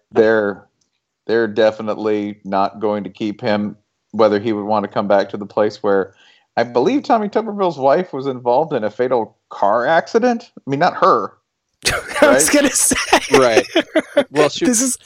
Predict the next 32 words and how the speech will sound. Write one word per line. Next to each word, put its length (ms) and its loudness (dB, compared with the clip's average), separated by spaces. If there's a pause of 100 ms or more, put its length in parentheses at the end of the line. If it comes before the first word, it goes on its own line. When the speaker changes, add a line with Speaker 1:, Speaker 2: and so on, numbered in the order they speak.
Speaker 3:
um, 160 0
Speaker 2:
this 140 0
Speaker 1:
she 60 2
Speaker 2:
is 40 4
not 120 4
a 80 6
Speaker 1:
recovered. 160 2
Speaker 2:
death 280 2
becomes 520 2
her 180 2
situation. 920 0 (420)
Speaker 3:
In 180 -6
some 260 -4
way, 200 2
Speaker 1:
No. 100 0
Speaker 3:
she 80 -4
was 240 -6
involved 440 -2
in 120 -6
some 340 -4
sort 280 -4
of 100 -10
a 40 -10
situation 760 -2
that 180 0
does 260 0
call 240 2
to 100 -10
mind 280 -2
what 140 -8
you've 180 -6
described. 600 -4